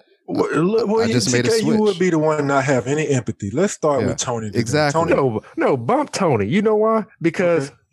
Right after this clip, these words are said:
Speaker 3: I got a broke ass P S five
Speaker 2: He
Speaker 3: right
Speaker 2: does
Speaker 3: now.
Speaker 2: have a broke P S five. <laughs>
Speaker 1: J-, what happened to your P S five?
Speaker 3: I don't know, but it don't work. <laughs>
Speaker 1: What, what did you order it from? You got it from somebody that, that reselled it, didn't it?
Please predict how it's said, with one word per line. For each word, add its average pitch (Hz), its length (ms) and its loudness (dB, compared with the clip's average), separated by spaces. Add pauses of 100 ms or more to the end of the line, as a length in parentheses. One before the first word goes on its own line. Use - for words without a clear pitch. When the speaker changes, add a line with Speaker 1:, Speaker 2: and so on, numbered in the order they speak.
(140)
Speaker 3:
I 208 120 0
got 185 160 0
a 113 60 2
broke 135 420 -2
ass 147 320 0
P 151 240 0
S 131 120 -2
five 123 380 2
Speaker 2:
He 104 60 0
Speaker 3:
right 90 160 2
Speaker 2:
does 92 260 0
Speaker 3:
now. 85 80 -6
Speaker 2:
have 85 80 -12
a - 20 -12
broke 92 300 -6
P 110 140 2
S 104 180 2
five. - 180 -6 (100)
<laughs> - 1040 -6
Speaker 1:
J-, - 140 -6
what 180 140 4
happened 185 200 2
to 202 80 -4
your 190 80 -2
P 196 160 0
S 190 120 0
five? - 760 -4
Speaker 3:
I 226 100 0
don't 214 220 4
know, 202 300 0 (220)
but 147 120 2
it 156 120 2
don't 156 220 4
work. - 320 0
<laughs> - 60 -4 (1040)
Speaker 1:
What, 175 220 0
what 175 120 2
did 180 120 0
you 180 80 4
order 180 300 4
it - 20 -4
from? 127 260 0
You 143 120 0 (100)
got 147 200 2
it - 20 0
from 143 140 -8
somebody 143 340 2
that, 139 180 2 (300)
that 135 240 2 (180)
reselled 143 580 0
it, 107 120 -8
didn't 123 220 -6
it? - 60 -20